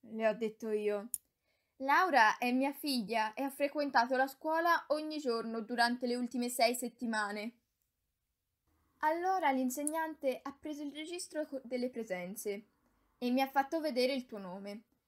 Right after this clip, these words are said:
stampato, con tutte le assenze annotate,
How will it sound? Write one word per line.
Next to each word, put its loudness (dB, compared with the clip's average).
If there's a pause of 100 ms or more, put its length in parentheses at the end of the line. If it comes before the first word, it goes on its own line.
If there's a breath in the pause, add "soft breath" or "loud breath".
(120)
stampato, -2 (500)
con 2
tutte 4
le 8
assenze 2
annotate, -2